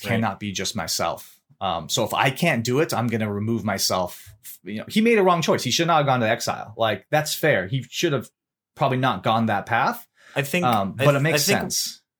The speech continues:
Speaker 1: Yeah, I, I don't think he was exiling, like, himself for that one bad decision. I think he was exiling himself for the awareness that this, this power that he had,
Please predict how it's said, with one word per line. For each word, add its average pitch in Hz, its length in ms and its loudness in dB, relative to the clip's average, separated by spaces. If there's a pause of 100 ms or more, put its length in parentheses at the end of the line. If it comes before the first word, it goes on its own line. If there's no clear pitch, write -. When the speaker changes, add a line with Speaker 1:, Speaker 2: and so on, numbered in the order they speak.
Speaker 1:
Yeah, 139 480 0
I, 131 280 0
I - 20 2
don't 180 240 -2
think 156 160 -4
he 147 140 -2
was 123 180 0
exiling, 110 800 -4
like, 95 240 -8
himself 110 500 -4
for 117 80 -6
that 95 220 -4
one 110 240 -4
bad 104 260 -2
decision. 95 500 -8
I 101 140 -8
think 131 200 -10
he - 80 -10
was 117 160 -6
exiling 113 560 -6
himself 98 460 -4
for 104 160 -6
the 101 120 -6
awareness 110 500 -6
that 92 220 -16
this, 110 340 -4
this 110 160 -6
power 107 420 -2
that 95 180 -8
he 98 200 -12
had, 95 400 -4